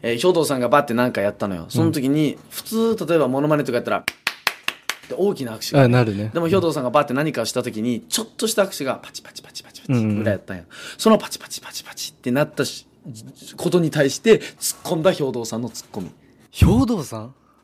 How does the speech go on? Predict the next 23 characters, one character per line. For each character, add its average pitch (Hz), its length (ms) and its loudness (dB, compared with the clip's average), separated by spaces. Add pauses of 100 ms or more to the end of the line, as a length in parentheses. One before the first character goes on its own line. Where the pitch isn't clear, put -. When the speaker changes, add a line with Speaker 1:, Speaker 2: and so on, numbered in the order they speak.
(560)
Speaker 1:
え 214 220 2
ぐ 208 280 2
い 285 120 6
よ、 254 180 2
こ 285 220 6
れ 269 120 12
も。 262 420 8 (120)
う 220 100 -4
わ 294 800 6
ー、 320 200 6
楽 311 160 2
し 294 300 -2
い - 40 -10
企 - 160 -16
画。 277 340 -2 (760)
俺 254 240 6
だ 254 160 6
け、 - 360 0
オ 220 140 0
ナ 247 140 6
ニ 262 160 4
ー - 40 -6
企 208 380 -2